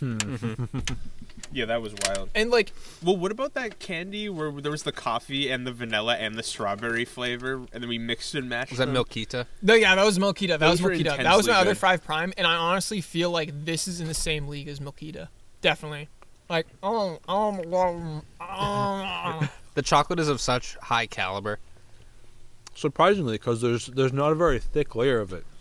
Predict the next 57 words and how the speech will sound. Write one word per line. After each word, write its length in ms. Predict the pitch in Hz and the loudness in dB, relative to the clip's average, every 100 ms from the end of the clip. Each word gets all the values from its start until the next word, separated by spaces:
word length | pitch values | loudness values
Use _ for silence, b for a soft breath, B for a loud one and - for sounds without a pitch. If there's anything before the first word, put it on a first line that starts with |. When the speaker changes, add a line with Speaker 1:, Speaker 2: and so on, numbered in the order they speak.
| - - | -12 -4
Speaker 3:
And 100 | 302 | -2
the 60 | |
jelly. 280 | 247 269 285 | 4 6 6
Speaker 4:
It's 80 | 247 | 6
like 140 | 151 | 4
a 40 | 135 | 4
millimeter. 540 | 127 143 117 101 95 - | 4 2 2 -2 -6 -4
Speaker 1:
Yeah. 200 | 135 113 - | -2 -2 -4
Speaker 3:
The 120 | 240 | -2
jelly 280 | 220 240 240 | 4 6 6
is 100 | 294 | 4
so 240 | - 220 | 4 6
good. 420 | 214 190 240 247 220 - - | 6 8 10 8 4 -10 2
Speaker 2:
It's 160 | 143 151 | 4 6
Speaker 3:
And 100 | 240 | 6
Speaker 2:
the 40 | |
Speaker 3:
it's 80 | 233 | 8
cookie. 180 | 190 180 | 8 8
Speaker 2:
perfect 180 | - 175 - - | 6 2 0 -6
Speaker 3:
Mm. 120 | 247 | 4
Speaker 2:
marshmallow 580 | 156 170 202 180 185 170 | 6 6 6 4 4 2
is 120 | 151 | 0
the 80 | 123 | -6
perfect 380 | - 147 - - | -2 -4 -4 -14
consistency. 680 | 110 - 120 117 110 127 117 - - - | -12 -8 -8 -8 -6 -6 -6 -12 -18 -6
Speaker 1:
Yeah. 160 | 127 113 - - - | -4 -4 -8 -18 -8
It's 140 | - | 0
like 140 | 185 - - | 0 0 -10
the 180 | 135 139 | -2 0
European 580 | 127 156 185 - 123 131 | 2 0 0 -2 -2 -2
chocolates, 520 | - 104 - 127 - | 0 0 0 -6 -4
like, 120 | 113 | -4
anything 320 | 123 139 196 175 | -2 -2 -2 -8
that 120 | 139 | -4
they, 220 | 131 110 95 - - | -2 -2 -4 -18 -10
any 140 | 143 202 | -4 -4
chocolate 380 | - 139 135 131 | 2 2 2 -4
that 80 | |
they 120 | 117 104 | -4 -2
serve 260 | - 110 | 0 -2
in, 60 | 110 | -2
like, 160 | 101 - | -6 -8
the 80 | |
U 140 | 101 107 | -8 -8
K 500 | - 101 101 98 98 | -2 0 0 0 -4
or, 100 | 98 | -8
like, 180 | 98 - | -12 -6
Belgium 600 | 90 95 98 95 92 90 | -6 -6 -8 -8 -8 -14
or 100 | 85 | -12
Germany, 500 | 92 95 90 92 92 | -6 -6 -6 -10 -10
like, 140 | 92 - | -12 -4
all 180 | 127 131 | 2 4
that 140 | 131 - | 4 2
chocolate 360 | - 95 101 | -2 -2 -6
is 120 | 92 104 | -10 -12
really 180 | 90 | -12
good. 280 | 90 87 90 | -10 -12 -12